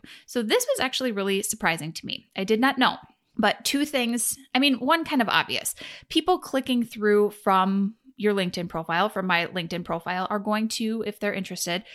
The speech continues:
come to my website, your website. That makes sense. W-, I had heard from many other people in various industries that the leads coming from LinkedIn seem to be much higher quality and very engaged, motivated,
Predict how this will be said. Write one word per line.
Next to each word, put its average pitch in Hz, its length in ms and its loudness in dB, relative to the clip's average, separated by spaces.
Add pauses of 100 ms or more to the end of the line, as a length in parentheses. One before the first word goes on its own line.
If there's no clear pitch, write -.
(180)
come 226 300 4
to 196 460 0 (440)
my 180 100 2
website, - 460 -2
your 185 120 -4
website. - 300 -4 (540)
That 220 220 4 (100)
makes 208 220 0
sense. - 340 -10 (220)
W-, 214 240 -4
I 208 100 0
had 208 160 0
heard 392 320 2
from 247 320 0
many 247 260 4
other 214 160 0
people 190 500 -2 (480)
in 185 480 0 (140)
various 226 440 0
industries 185 520 -6 (420)
that 190 460 2 (220)
the 208 180 -2
leads 240 420 0
coming 233 280 2
from 220 220 -2
LinkedIn 294 540 0
seem 226 240 2
to 233 100 -2
be 208 160 0
much 190 260 0
higher 214 260 -4
quality 185 560 -4
and 190 140 -6
very 180 240 -6
engaged, 202 600 -4 (360)
motivated, 185 760 0